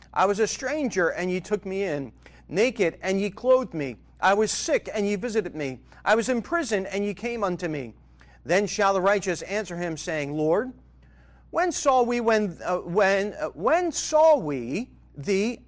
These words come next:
and hungered and fed thee, or thirsty and gave thee drink? When saw we thee a stranger and took thee in, or naked and clothed thee?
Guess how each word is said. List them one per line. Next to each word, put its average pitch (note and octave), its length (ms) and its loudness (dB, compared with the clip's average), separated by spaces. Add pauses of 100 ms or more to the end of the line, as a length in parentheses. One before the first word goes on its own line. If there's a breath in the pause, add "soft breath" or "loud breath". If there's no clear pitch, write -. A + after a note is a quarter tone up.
and G3 160 0
hungered F3 480 2
and F3+ 260 -4
fed G#3+ 280 -4
thee, D3+ 160 -4
or G#3 200 0
thirsty G3 640 -2
and F#3 180 -4
gave G#3 260 -4
thee F#3+ 120 -6
drink? D#3+ 420 -4 (600 soft breath)
When F4 300 2
saw F#4 420 6
we F3 320 2
thee G3+ 240 0
a G3+ 100 4
stranger C#4 540 -2
and F#3+ 140 -2
took B3+ 180 -2
thee G#3+ 180 -4
in, A#3+ 160 -2
or G3+ 160 0
naked A#3 380 0
and G3+ 80 0
clothed D4 320 0
thee? C3 220 -6